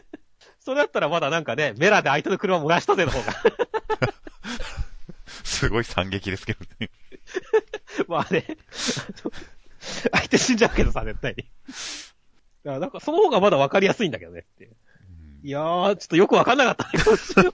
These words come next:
Speaker 1: も。
Speaker 2: <laughs> やっぱ、多少スポーティングソルト感はあるんですけどね。
Speaker 1: <laughs> そうだね。これはほんとスポーティングソルト感出たね、ほんとに。
Speaker 2: うん。まあ、コピーするんだっ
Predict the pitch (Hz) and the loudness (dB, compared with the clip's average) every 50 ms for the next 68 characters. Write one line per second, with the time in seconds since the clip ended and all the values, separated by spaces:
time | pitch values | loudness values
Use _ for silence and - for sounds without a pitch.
0 | - - 349 - _ - _ - _ 392 - - - 370 - _ 440 427 - - | -2 -10 -12 -12 _ -20 _ -14 _ -14 -14 -10 -12 -12 -4 _ -4 -4 -4 -8
1 | - - - - - - - - - - - - - - - - - - - - | -12 -12 -12 -18 -14 -10 -8 -6 -6 -4 -6 -6 -6 -8 -10 -12 -14 -16 -14 -14
2 | 123 104 - _ - 50 - - _ - _ - - - - - 95 - - _ | -14 -16 -16 _ -20 -20 -20 -20 _ -20 _ -16 -16 -14 -12 -10 -12 -12 -12 _
3 | _ _ - - - 113 113 - - 135 131 - - - 120 123 - - 117 113 | _ _ -20 -14 -12 -12 -12 -10 -12 -12 -14 -14 -12 -8 -8 -8 -8 -10 -14 -14
4 | 113 - 120 113 - - - 78 71 71 78 85 80 69 - - - - - - | -10 -8 -8 -8 -8 -8 -8 -6 -4 -4 -4 -6 -8 -10 0 2 2 2 2 -2
5 | 117 - - - - - _ - - _ _ 339 - - - - _ - - - | -6 -8 -10 -14 -20 -20 _ -20 -20 _ _ -20 -20 -20 -20 -16 _ -18 -18 -18
6 | _ - - - - - - 320 285 247 185 143 139 - 330 311 320 311 294 339 | _ -16 -16 -16 -16 -4 2 4 4 4 4 2 2 2 4 6 6 8 6 6
7 | 320 262 262 247 - - - 277 269 311 - 381 247 262 - 415 269 247 403 - | 4 4 2 0 0 -2 2 2 4 6 6 4 4 4 4 4 4 4 2 0
8 | 175 123 131 196 196 175 131 101 98 120 117 - - - 359 - 427 - - 392 | 2 2 2 2 2 2 -2 -2 -4 -6 -6 -6 -4 -4 2 2 2 2 2 -4
9 | - _ _ - - - _ _ _ _ - - - 92 90 90 90 87 85 78 | -10 _ _ -20 -20 -20 _ _ _ _ -20 -20 -20 -18 -16 -16 -16 -16 -16 -18
10 | 73 71 73 73 73 73 73 78 82 - - - 107 113 _ _ - - _ _ | -18 -18 -18 -18 -18 -18 -18 -18 -20 -20 -20 -20 -20 -20 _ _ -20 -20 _ _
11 | _ _ - 107 110 101 92 87 90 80 71 69 71 - - 107 104 - _ _ | _ _ -20 -18 -6 -4 -4 -4 -4 -6 -6 -6 -8 -10 -12 -14 -18 -20 _ _
12 | _ _ _ _ - _ _ _ _ 67 67 - - - - 104 - _ - 85 | _ _ _ _ -20 _ _ _ _ -20 -20 -20 -18 -18 -18 -18 -20 _ -18 -16
13 | 65 73 78 - - - - 104 92 92 92 90 82 - 78 104 107 - - - | -14 -14 -16 -16 -14 -12 -12 -10 -10 -10 -12 -12 -4 -4 -4 -2 -2 -4 -6 -6